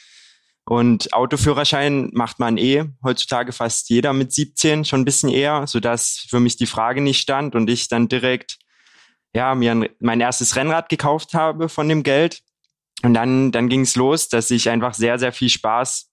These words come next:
auf dem Radfahren hatte. Und im Schwimmen, hm, parallel dazu hatte sich schon eine kleine Gruppe dann formiert, wo wir auch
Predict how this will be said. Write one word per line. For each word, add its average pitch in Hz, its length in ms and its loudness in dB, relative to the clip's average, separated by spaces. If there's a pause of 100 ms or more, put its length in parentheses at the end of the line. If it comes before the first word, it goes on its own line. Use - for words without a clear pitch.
(100)
auf - 160 -4
dem 113 160 2
Radfahren 110 500 -2
hatte. 107 300 -2 (640)
Und 120 160 2
im 127 140 4
Schwimmen, 165 600 2
hm, 143 460 2
parallel 123 480 0
dazu 156 400 2
hatte 127 160 0
sich 127 200 0
schon 127 240 2
eine 123 180 0
kleine 120 400 0
Gruppe 156 340 -2
dann 143 460 -4
formiert, 135 580 2
wo 113 140 -2
wir 110 180 0
auch 110 320 -2